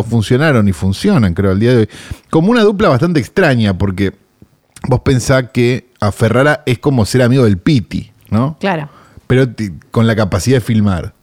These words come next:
Speaker 1: digamos.
Speaker 2: Ok.
Speaker 1: A-, Ferrara es un Piti con la capacidad de filmar y
Speaker 2: Bien.
Speaker 1: con un poco de autoprotección como para no ir a balear a uno en la calle.
Speaker 2: Sí.
Speaker 1: Pero por lo demás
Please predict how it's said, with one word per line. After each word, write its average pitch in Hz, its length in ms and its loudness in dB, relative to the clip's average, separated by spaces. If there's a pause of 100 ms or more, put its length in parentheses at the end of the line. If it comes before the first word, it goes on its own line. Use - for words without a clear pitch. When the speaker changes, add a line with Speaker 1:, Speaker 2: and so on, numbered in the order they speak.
Speaker 1:
digamos. 69 320 -4
Speaker 2:
Ok. 147 240 -2 (380)
Speaker 1:
A-, - 200 -2
Ferrara 196 360 2
es 170 100 -2
un 147 140 -2
Piti 180 300 0
con 156 100 2
la 127 100 2
capacidad 117 360 2
de 127 40 0
filmar 147 340 0
y - 60 -4
Speaker 2:
Bien. - 120 0
Speaker 1:
con 143 120 2
un 147 140 2
poco 160 220 0
de 147 60 4
autoprotección 120 680 0
como 135 160 2
para 113 100 2
no 123 80 4
ir 135 80 2
a 127 60 4
balear 117 400 2
a 113 40 2
uno 117 240 2
en 107 80 2
la 95 100 0
calle. 78 340 -6
Speaker 2:
Sí. 107 40 -4
Speaker 1:
Pero 165 220 2 (500)
por 147 140 2
lo 151 80 4
demás 175 540 0